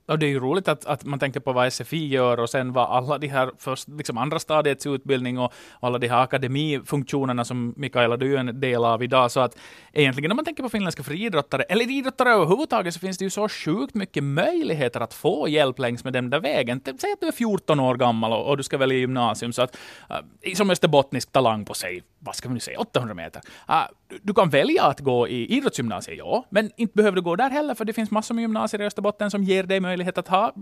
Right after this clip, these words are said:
idrottsgymnasietillvaro med morgonträningar och allting sånt här, och koordinerat tillsammans med många andra grenar. Sen när du är färdig där och du har varit på S F I-läger längs med hela vägen och kanske kommit in i landslagsverksamheten, så väljer du att fara till en studieort där du får egentligen skräddarsytt allting åt dig för att kunna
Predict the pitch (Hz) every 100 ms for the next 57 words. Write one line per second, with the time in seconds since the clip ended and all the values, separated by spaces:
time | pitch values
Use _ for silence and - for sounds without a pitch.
0 | - - 214 175 - 190 185 185 190 185
1 | 254 240 135 143 262 170 120 - 110 107
2 | 107 120 107 - 110 110 110 98 131 170
3 | 175 165 131 110 110 135 123 117 113 120
4 | 117 110 113 117 - 95 - - - -
5 | - 240 277 254 233 220 139 127 127 262
6 | 233 185 151 143 135 - 131 180 208 196
7 | 175 147 139 127 120 127 165 196 185 156
8 | - 135 135 135 123 113 127 170 185 190
9 | 185 190 190 185 180 165 160 143 139 127
10 | 123 123 120 131 151 175 160 156 143 131
11 | 123 123 117 131 120 139 120 185 247 -
12 | 147 320 - - 139 - 143 170 - 131
13 | 131 131 - 131